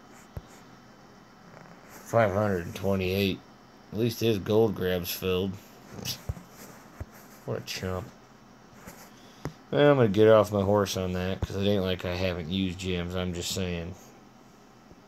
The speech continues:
you know, obviously I do. I got thirty-four hundred of 'em. But, I mean, I get that for, like, when I wanna boost my, uh, barracks or boost my dark elixir 'cause it's so hard to come by anymore.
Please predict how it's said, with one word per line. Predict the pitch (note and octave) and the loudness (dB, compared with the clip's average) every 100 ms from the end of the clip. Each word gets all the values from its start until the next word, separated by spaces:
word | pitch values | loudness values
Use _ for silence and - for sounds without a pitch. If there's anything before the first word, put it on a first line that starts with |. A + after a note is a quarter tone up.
| - - | -20 -8
you | A#2 G2+ | -2 -2
know, | D#2+ D2+ D2+ - - - - | -2 -8 -14 -20 -20 -18 -4
obviously | G2 F#2 F2 - F2 | 0 0 -2 -2 -2
I | E2+ | -2
do. | F2 E2+ | -2 -4
I | E2+ | -4
got | E2+ D#2+ | -6 -6
thirty-four | - F2 E2+ F2+ E2+ | -6 -6 -6 -6 -4
hundred | F#2+ F2+ E2 | -2 -2 -2
of | E2+ | -4
'em. | E2+ F2 - - - - - - - | -4 -8 -10 -20 -20 -20 -20 -20 -4
But, | G2+ | 2
I | G2 | 2
mean, | F#2+ F2 E2 - - - - | 2 -2 -6 -14 -20 -18 0
I | A#2+ | 0
get | F#2+ F#2+ - | 4 0 2
that | F#2 F2+ - | 0 2 0
for, | - | -2
like, | E2+ E2 D#2 - - - - - - - | 0 0 0 -4 -12 -20 -20 -20 -18 -4
when | F#2+ | -2
I | E2 | 0
wanna | E2 E2+ E2 | 2 0 0
boost | F#2 F2+ - F#2 | 2 2 2 -2
my, | F2+ E2+ E2 E2+ | 0 0 0 0
uh, | E2+ E2 D#2 | 0 -2 -2
barracks | F#2 F#2 E2+ D#2 - - | 2 4 6 2 -2 -6
or | A2 | -2
boost | F2 F#2+ E2+ | 2 2 2
my | F#2 F2+ F2 E2 D#2 - - - - - - | 0 2 2 0 -2 -8 -20 -20 -20 -14 2
dark | A2 F#2+ F#2+ | 4 6 6
elixir | F#2+ F#2+ - E2+ D2+ | 6 6 4 0 -2
'cause | - D#2+ | -4 -4
it's | D#2+ | -2
so | - F2 | 0 2
hard | F2+ E2 | 2 0
to | E2 | 0
come | F#2+ F2+ | 0 2
by | F2 E2+ | 2 2
anymore. | E2+ E2+ E2+ E2+ D#2+ | 0 -2 -2 -4 -6